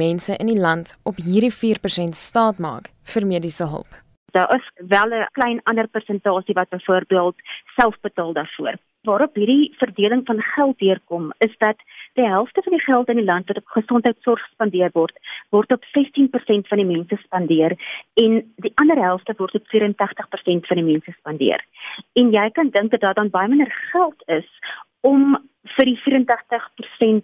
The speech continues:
Speaker 2: van die mense te sorg en dat hulle 'n baie ander tipe van diens sal kry as die baie goeie sorg wat ons in die privaat sektor het.
Speaker 1: Die idee is dus om hierdie gaping kleiner te maak.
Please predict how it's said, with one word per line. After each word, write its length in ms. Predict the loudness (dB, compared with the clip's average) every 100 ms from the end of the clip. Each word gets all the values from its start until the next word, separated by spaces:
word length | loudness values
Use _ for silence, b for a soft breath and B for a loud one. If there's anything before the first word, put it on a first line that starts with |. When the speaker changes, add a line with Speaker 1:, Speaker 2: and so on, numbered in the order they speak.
| 0
Speaker 2:
van 100 | -2
die 100 | 0
mense 340 | 0 -2 -4 -14
te 80 | -18 -2
sorg 260 | 2 2 0 -2
en 100 | -2
dat 120 | 0
hulle 200 | 0 0
'n 80 | 0
baie 220 | -2 -2 -2
ander 260 | -2 -2 -4 -4
tipe 260 | -2 -2 -2
van 180 | -2 -2
diens 260 | 0 0 0
sal 180 | -2 -2
kry 340 | -6 -6 -8 B B B -2
as 160 | 0
die 100 | 0
baie 240 | 0 0 -2
goeie 320 | -4 -2 -2
sorg 320 | 0 -2 -2
wat 120 | -4
ons 120 | -4 0
in 100 | 0
die 100 | 0
privaat 440 | -4 -2 0 0 _
sektor 360 | -8 -6 -4 -2
het. 200 | -2 -4 _ _ _
Speaker 1:
Die 160 | -4 -2
idee 220 | 2 2
is 120 | 2
dus 280 | 2 0 0
om 120 | 2
hierdie 260 | 2 2 0
gaping 400 | -2 -2 -6 -6
kleiner 420 | -4 0 2 2 0
te 140 | -2
maak. 440 | -4 -4 -8 -20